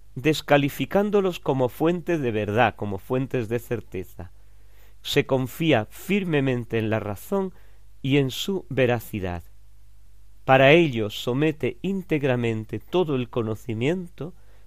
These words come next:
contenido de conciencia, a la dura prueba de la duda universal, como dice él, llevada tan lejos como me fuere posible.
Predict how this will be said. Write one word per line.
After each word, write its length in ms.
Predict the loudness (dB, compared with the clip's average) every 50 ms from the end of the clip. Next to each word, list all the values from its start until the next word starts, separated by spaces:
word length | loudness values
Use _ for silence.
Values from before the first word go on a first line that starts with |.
| -18 -12 -4
contenido 640 | -4 -2 -2 -2 -2 -2 -2 0 0 0 0 0
de 120 | 0 0
conciencia, 920 | 0 0 -2 -2 -2 -4 -2 0 0 -2 -2 -2 -8 -6 -4 -4 -4 -4 -6 -10 -16 -16 -12 0 6
a 120 | 8 8 10
la 180 | 10 8 6
dura 360 | 6 2 0 2 2 2 2
prueba 640 | 0 -2 -2 2 4 4 4 4 4 0 -2 -4 -4 -6 -12 -18 -18 -16 -12 -8
de 200 | -2 2 2 4
la 200 | 6 4 4 4
duda 480 | 2 2 2 4 4 4 2 2 -2 -6 -2 2
universal, 880 | 4 4 4 4 4 4 4 2 2 0 -4 -4 -4 -2 -2 -4 -6 -10 -16 -18 -18 -18 -12 -6
como 260 | -4 -4 -2 -2 -2
dice 400 | -2 -2 -2 2 4 6 6 6
él, 140 | 6 2 -2 -6 -14 -18 -18 -16 -12
llevada 640 | -6 2 4 4 6 8 8 8 8 6 4 0 0
tan 420 | 0 0 2 2 2 2 2 4 4
lejos 520 | 4 4 2 0 -6 -6 -8 -8 -8 -14 -16 -18 -18 -18 -18 -18 -12 -4
como 320 | 0 0 0 2 0 0
me 160 | 0 -2 -4
fuere 400 | -6 -2 2 4 6 6 6 4
posible. 640 | 2 0 -6 -8 -8 -8 -8 -8 -8 -8 -8 -10 -10